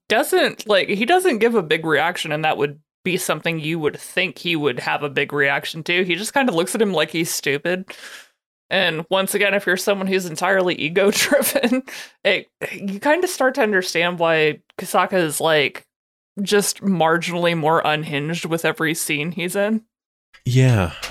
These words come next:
Speaker 2: Um, oh, um, that's when Takumi says, "What are you plotting?" And then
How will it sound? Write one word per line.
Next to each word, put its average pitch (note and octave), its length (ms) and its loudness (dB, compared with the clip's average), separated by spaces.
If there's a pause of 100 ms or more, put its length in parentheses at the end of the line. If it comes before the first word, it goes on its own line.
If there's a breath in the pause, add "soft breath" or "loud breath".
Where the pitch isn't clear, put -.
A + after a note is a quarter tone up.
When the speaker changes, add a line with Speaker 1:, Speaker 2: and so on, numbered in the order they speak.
(120)
Speaker 2:
Um, G2 580 0 (520)
oh, B2 140 4
um, A2 260 2
that's B2 400 0
when E3 240 0 (320)
Takumi A2 180 0
says, A2 140 0
"What A2+ 180 2
are A#2 40 0
you G#2+ 160 4
plotting?" - 540 -2
And G#2 200 0
then G2+ 320 2